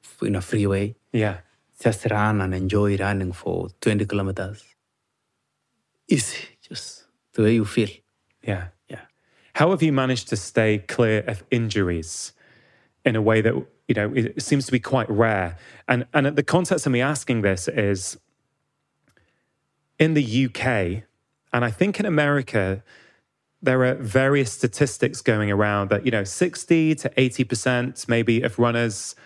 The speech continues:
Speaker 2: have to stop or give up at some point because of injury. Whereas you appear to be someone who, touch wood, manages to stay relatively clear. Is there anything you can share about that?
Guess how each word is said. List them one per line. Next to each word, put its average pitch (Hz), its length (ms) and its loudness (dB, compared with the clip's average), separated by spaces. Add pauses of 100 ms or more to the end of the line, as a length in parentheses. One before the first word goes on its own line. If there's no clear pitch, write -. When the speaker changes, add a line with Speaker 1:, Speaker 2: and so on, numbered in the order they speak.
(340)
Speaker 2:
have 143 180 0
to 131 100 -4
stop - 640 0
or 107 160 4
give 107 320 2
up 113 380 0 (140)
at 120 140 0
some 120 300 -2
point - 580 -2 (840)
because 117 280 0
of 104 60 2
injury. 104 460 0 (1200)
Whereas 117 200 2
you 147 140 4
appear 147 320 2
to - 120 -10
be 131 80 4
someone 104 400 -2
who, 104 540 0 (1200)
touch - 280 0
wood, 143 320 2
manages 113 480 0
to - 140 -12
stay 107 280 0
relatively 104 560 0
clear. 90 500 -4 (280)
Is 113 100 -4
there 160 80 0
anything 160 200 -2
you 143 80 -6
can - 120 -8
share 160 300 -2
about 143 240 -4
that? - 420 -8